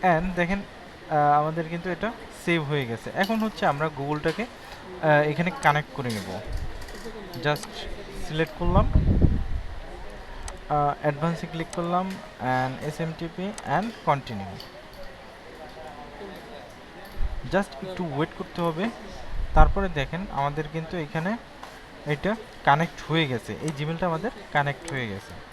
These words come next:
আচ্ছা, তারপর হচ্ছে আমরা এখানে সেভ দিলাম,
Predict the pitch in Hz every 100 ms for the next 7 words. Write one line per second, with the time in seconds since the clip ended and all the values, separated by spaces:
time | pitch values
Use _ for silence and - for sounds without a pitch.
0 | - - - - - - - - - -
1 | 151 147 160 160 - 165 160 156 160 156
2 | - 151 143 165 202